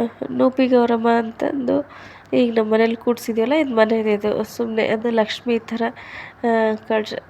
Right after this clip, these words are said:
ಆ ಥರ ಮಾಡಿದ್ವಿ, ತಂಬಿಗೆ ಎಲ್ಲ ತುಂಬಿಟ್ಟು. ಆ, ಇದು ಮತ್ತು ಹಿಂದೆಲ್ಲ ಎಲೆ ಚಟ್ಟೆಲ್ಲ ಮಾ-, ಕಾಣಿಸ್ತಿದೆಯಲ್ಲ, ಈ ಥರ ಪದ್ಧತಿ ನಮ್ಮ, ನಮ್ಮ ಮನೆಯಲ್ಲಿ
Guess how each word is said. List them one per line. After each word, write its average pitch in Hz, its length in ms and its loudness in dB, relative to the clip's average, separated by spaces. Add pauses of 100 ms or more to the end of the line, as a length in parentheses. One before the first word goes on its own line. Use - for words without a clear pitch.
(120)
ಆ 226 100 4
ಥರ 220 280 0
ಮಾಡಿದ್ವಿ, 214 400 -2
ತಂಬಿಗೆ 214 400 -2
ಎಲ್ಲ 208 200 2
ತುಂಬಿಟ್ಟು. 214 580 -4 (920)
ಆ, - 20 -2 (540)
ಇದು 247 600 0 (420)
ಮತ್ತು 233 200 0
ಹಿಂದೆಲ್ಲ 233 360 2
ಎಲೆ 226 280 2
ಚಟ್ಟೆಲ್ಲ 233 480 0
ಮಾ-, 220 520 0
ಕಾಣಿಸ್ತಿದೆಯಲ್ಲ, 226 680 -4 (720)
ಈ 254 140 2
ಥರ 233 240 2
ಪದ್ಧತಿ 226 560 0
ನಮ್ಮ, 220 260 0 (420)
ನಮ್ಮ 214 400 -2
ಮನೆಯಲ್ಲಿ 196 640 -2